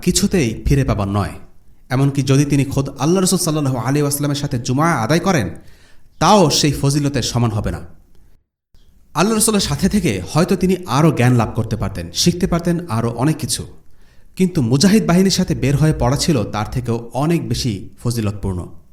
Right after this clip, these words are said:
যদিও আব্দুল্লাহ ইবনে রাওয়াহার কাহিনীটি হাদিসের সনদ বিবেচনায় খুব একটা শক্তিশালী নয়,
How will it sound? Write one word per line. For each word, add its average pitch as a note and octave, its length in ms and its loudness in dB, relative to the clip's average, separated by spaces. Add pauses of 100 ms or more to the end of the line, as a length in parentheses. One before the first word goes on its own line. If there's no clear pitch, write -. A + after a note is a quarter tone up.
(1040)
যদিও F#3 320 4
আব্দুল্লাহ F3 480 2
ইবনে E3+ 140 2
রাওয়াহার C#3+ 320 2
কাহিনীটি D#3 760 0
হাদিসের D3+ 400 0
সনদ D3+ 320 2
বিবেচনায় D3+ 500 2 (100)
খুব F#3 260 4
একটা - 180 0
শক্তিশালী G#2+ 500 -2
নয়, A2 180 0